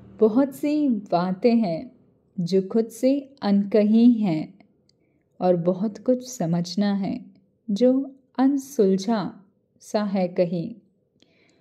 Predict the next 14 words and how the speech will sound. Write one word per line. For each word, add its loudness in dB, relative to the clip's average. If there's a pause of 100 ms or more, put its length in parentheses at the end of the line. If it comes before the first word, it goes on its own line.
(360)
बहुत 0
कुछ -4
बिखरा 0
है 2 (240)
जिसे 0
समेटना -2
है, -6 (760)
बहुत -2
कुछ -4
लिखा 0
है -4 (320)
जिसे 0 (200)
कहना 0
है, -4